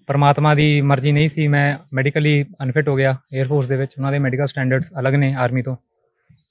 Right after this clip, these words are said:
but ਮੈਂ ਲੱਗਾ ਰਿਹਾ ਜੀ। ਤੇ ਮਿਹਨਤ ਇੱਦਾਂ ਜੀ ਕਿ ਆ ਇੰਡੀਆ ਦੇ ਵਿੱਚ ਜਿੰਨੀ ਪਾਪੂਲੇਸ਼ਨ ਹੈ, ਤਾਂ ਬੱਚੇ ਨੂੰ ਮਿਹਨਤ ਜ਼ਿਆਦਾ ਲੱਗਦੀ ਹੈ ਕੰਪੈਰੇਟਿਵਲੀ ਬਾਕੀ ਦੇਸ਼ਾਂ ਤੋਂ। ਤਾਂ ਇਸ ਕਰਕੇ ਜੇ ਬੱਚਾ ਲੱਗਾ ਰਹੇ ਤਾਂ ਮਤਲਬ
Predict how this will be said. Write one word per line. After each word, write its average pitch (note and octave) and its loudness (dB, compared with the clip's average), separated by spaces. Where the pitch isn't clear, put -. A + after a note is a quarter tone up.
but C#3 0
ਮੈਂ D3+ 4
ਲੱਗਾ C#3+ 4
ਰਿਹਾ D3+ 6
ਜੀ। C#3 2
ਤੇ D3 4
ਮਿਹਨਤ D3+ 2
ਇੱਦਾਂ E3+ 4
ਜੀ E3+ 4
ਕਿ E3+ -2
ਆ D3+ 0
ਇੰਡੀਆ D#3 4
ਦੇ E3 6
ਵਿੱਚ E3+ 4
ਜਿੰਨੀ D3+ 4
ਪਾਪੂਲੇਸ਼ਨ D#3 2
ਹੈ, C3 0
ਤਾਂ C3+ -4
ਬੱਚੇ D3 -2
ਨੂੰ E3+ 4
ਮਿਹਨਤ D#3+ 4
ਜ਼ਿਆਦਾ C#3+ 6
ਲੱਗਦੀ B2 2
ਹੈ A2+ -6
ਕੰਪੈਰੇਟਿਵਲੀ C#3+ 0
ਬਾਕੀ C#3 -4
ਦੇਸ਼ਾਂ B2+ -4
ਤੋਂ। A#2+ -6
ਤਾਂ C#3+ 2
ਇਸ D3+ 2
ਕਰਕੇ D#3+ 2
ਜੇ D#3+ 4
ਬੱਚਾ D#3+ 2
ਲੱਗਾ D3+ 4
ਰਹੇ D#3 6
ਤਾਂ D3+ 0
ਮਤਲਬ D3+ -2